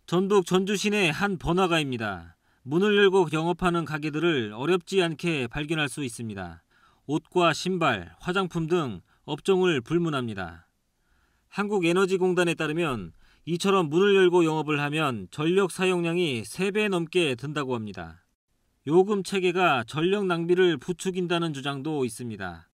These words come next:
상업시설에 쓰이는 전력은 가정용과는 달리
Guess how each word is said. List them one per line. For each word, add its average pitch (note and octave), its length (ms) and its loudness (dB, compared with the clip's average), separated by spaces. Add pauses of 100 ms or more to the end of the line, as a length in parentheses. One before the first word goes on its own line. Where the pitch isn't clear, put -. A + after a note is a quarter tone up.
(220)
상업시설에 F#3+ 880 -4
쓰이는 E3 340 -4
전력은 C#3 640 -6
가정용과는 D#3+ 720 -4
달리 C3 460 -4